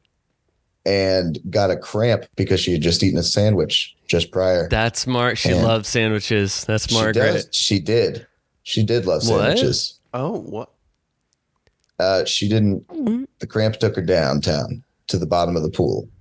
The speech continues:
Speaker 1: where she
Speaker 2: Uh, <laughs> was
Speaker 1: stayed.
Speaker 2: it in a pool? Was any, no one else
Speaker 1: I'm
Speaker 2: was
Speaker 1: sorry.
Speaker 2: there?
Speaker 1: No, it was a private pool. Your sister's gone.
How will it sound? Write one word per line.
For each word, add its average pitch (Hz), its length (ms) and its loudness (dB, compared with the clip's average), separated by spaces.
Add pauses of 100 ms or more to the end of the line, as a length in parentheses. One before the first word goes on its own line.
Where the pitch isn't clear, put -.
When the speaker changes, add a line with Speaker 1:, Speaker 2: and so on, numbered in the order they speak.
(360)
Speaker 1:
where - 160 0
she 90 320 2
Speaker 2:
Uh, 160 120 2 (160)
<laughs> - 140 -16
was 147 140 0
Speaker 1:
stayed. 151 240 2
Speaker 2:
it 139 100 0
in 139 60 -4
a 120 100 -6
pool? 202 500 -6 (800)
Was 151 140 -2
any, 165 280 -2 (2000)
no 135 180 -2
one 165 160 0
else 156 160 0
Speaker 1:
I'm 101 80 -2
Speaker 2:
was 131 80 -2
Speaker 1:
sorry. 101 160 2 (120)
Speaker 2:
there? 190 460 -6 (880)
Speaker 1:
No, 101 160 2
it - 40 2
was 87 100 -2
a 90 60 -6
private 92 380 0
pool. 71 380 -2 (140)
Your 92 200 2
sister's 87 360 0
gone. 78 420 0